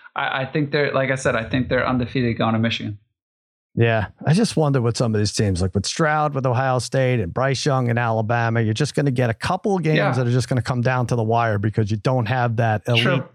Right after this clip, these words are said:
Speaker 2: level quarterback until you figured it out, you know. Uh, Penn State, nine and a half. The over's minus one forty-five,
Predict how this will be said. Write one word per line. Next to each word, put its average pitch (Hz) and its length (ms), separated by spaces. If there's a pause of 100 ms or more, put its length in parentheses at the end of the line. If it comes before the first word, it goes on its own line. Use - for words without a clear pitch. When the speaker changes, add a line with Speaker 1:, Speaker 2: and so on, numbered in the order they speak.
Speaker 2:
level 117 340
quarterback 120 500
until 120 300
you 110 160
figured 107 340
it 101 140
out, 101 300
you 113 100
know. 104 180 (400)
Uh, 123 320
Penn 196 300
State, 165 400
nine 165 260
and 175 80
a 147 60
half. 156 240
The 139 120
over's 160 300
minus 143 340
one 143 200
forty-five, 151 880